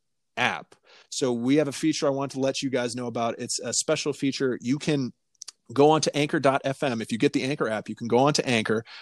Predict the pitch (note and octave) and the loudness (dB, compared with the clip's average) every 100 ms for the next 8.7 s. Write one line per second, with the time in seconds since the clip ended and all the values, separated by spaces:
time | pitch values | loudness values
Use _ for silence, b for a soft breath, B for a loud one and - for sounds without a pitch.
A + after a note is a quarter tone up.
0 | B - - D3 D#3 F3 F3 C#3+ C3+ C#3 | B -16 4 6 6 4 0 2 4 2
1 | - C3 B2 G#2 A2 G#2 G2 - - B | 0 -2 -2 -4 0 0 0 -4 -8 B
2 | B _ A2+ G2+ F#2+ - G#2+ B2+ D3 E3 | B _ -2 0 -2 -6 -6 -4 -2 -4
3 | E3+ C3+ A#2+ - A#2+ C3 C#3 - A#2 A2 | -2 -4 -6 -4 -2 -2 -4 -6 -6 -4
4 | A2 C3 C#3+ A2+ G#2+ G#2 G2+ - A#2 A2 | -4 0 0 2 2 0 -2 -6 -6 -2
5 | C3 - D3+ C3+ C#3+ C#3 B2+ - G#2+ A#2 | -2 0 0 6 6 6 4 2 -2 2
6 | B2+ C#3 A2+ A#2 B2 - G#2+ F2 C#2+ - | 4 4 2 0 2 2 0 -6 -4 -4
7 | - B B A#2 A2+ A2 G#2 - D3 D3+ | -4 B B 2 4 4 -2 0 2 2
8 | C#3+ C#3+ A#2+ C3+ F#3+ B3 | 2 0 4 4 4 2